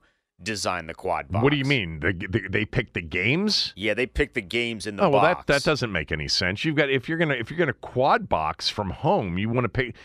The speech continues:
Speaker 2: you want the four games in the quad box that
Speaker 1: That
Speaker 2: you,
Speaker 1: you
Speaker 2: that you're
Speaker 1: want.
Speaker 2: interested in.
Speaker 1: Right.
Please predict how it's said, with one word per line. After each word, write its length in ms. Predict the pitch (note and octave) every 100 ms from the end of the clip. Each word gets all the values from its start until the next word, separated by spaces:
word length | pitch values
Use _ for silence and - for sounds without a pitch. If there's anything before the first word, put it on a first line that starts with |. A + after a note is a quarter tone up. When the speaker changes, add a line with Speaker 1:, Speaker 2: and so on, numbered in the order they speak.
| -
Speaker 2:
you 120 | B2+
want 160 | C#3+ A#2+
the 100 | B2
four 340 | - D3 D3
games 420 | B2 B2 B2 A#2+
in 80 | A#2+
the 60 | A2+
quad 360 | - B2 A#2
box 360 | A2+ A2 A2+ -
that 120 | A2+
Speaker 1:
That 60 | G#2+
Speaker 2:
you, 160 | A2+
Speaker 1:
you 120 | F#2+ F2
Speaker 2:
that 100 | G2+
you're 120 | A2
Speaker 1:
want. 100 | E3
Speaker 2:
interested 460 | - F3+ - F2 B1+
in. 180 | G#1 -
Speaker 1:
Right. 440 | F2+ G2+ G2+ C#2